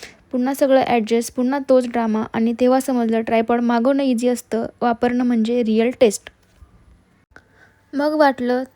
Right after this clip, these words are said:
चल फुल उघडूया. उघडताना आवाज येतोय, मला वाटलं काहीतरी तुटते की काय. थोडं दाबलं, थोडं ओढलं आणि ट्रायपॉड जणू म्हणतोय, "हळू, मी फ्रजाईल आहे." मग कॅमेरा बसवायची वेळ आली. इथे स्क्रू आहे,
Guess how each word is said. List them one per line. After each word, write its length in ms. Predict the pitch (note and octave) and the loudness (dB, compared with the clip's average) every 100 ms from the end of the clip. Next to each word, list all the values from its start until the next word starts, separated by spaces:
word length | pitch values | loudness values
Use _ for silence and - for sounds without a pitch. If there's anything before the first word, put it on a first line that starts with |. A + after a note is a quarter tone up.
| - | 0
चल 280 | D4+ C4+ C#4+ | 2 2 -2
फुल 240 | - D4 - | -4 -2 0
उघडूया. 500 | C#4 B3+ B3+ A#3+ B3 - | 0 0 0 0 -4 -4
उघडताना 480 | B3+ C4+ C4+ C4+ C4+ | -2 -2 -2 -6 -2
आवाज 360 | B3+ C4 C4 | 0 0 0
येतोय, 280 | C4 A#3 A#3 | -2 -2 -2
मला 300 | A#3+ A#3+ B3+ | -2 0 0
वाटलं 300 | C4+ B3 B3 | 0 -2 -4
काहीतरी 440 | C4 B3+ A#3+ B3 | -2 -2 -2 -4
तुटते 380 | B3 B3+ A3 B3+ | -4 -6 -4 -4
की 140 | B3 C4+ | -4 -6
काय. 260 | A#3+ A3 A#3+ - - - | -6 -6 -8 -18 -20 -4
थोडं 280 | C4 B3 B3+ | 2 4 4
दाबलं, 400 | B3+ B3 A#3+ A#3 A#3+ | 2 2 -2 -4 -4
थोडं 240 | B3 A#3 | -2 0
ओढलं 360 | C4 A#3+ A3+ - | 0 0 -2 -4
आणि 200 | A#3+ A#3 | -4 -6
ट्रायपॉड 420 | A#3 A#3+ A#3 B3+ | -2 -2 0 0
जणू 200 | B3 B3 | 0 0
म्हणतोय, 340 | B3 B3 A3 A3+ | 2 2 0 -2
"हळू, 360 | A#3 C4 B3+ | 0 2 2
मी 140 | A3+ B3 | 0 -2
फ्रजाईल 480 | C4 A#3+ C4 C4 A#3+ | 0 0 2 2 0
आहे." 180 | G#3 G#3+ _ - - _ C#4 | -2 -8 _ -20 -20 _ -10
मग 80 | C#4 | -4
कॅमेरा 300 | C#4+ B3+ C4 | -2 -2 -2
बसवायची 480 | B3+ B3 B3 A#3 B3 | -2 -4 -4 -6 -4
वेळ 180 | A#3+ A3+ | -2 -2
आली. 260 | G#3+ G#3+ G#3+ | -2 -4 -6
इथे 220 | A#3 A3+ B3 | -8 -6 -6
स्क्रू 340 | - C#4 C#4+ | -4 -2 0
आहे, 360 | C4 A#3+ A#3 | 0 0 -4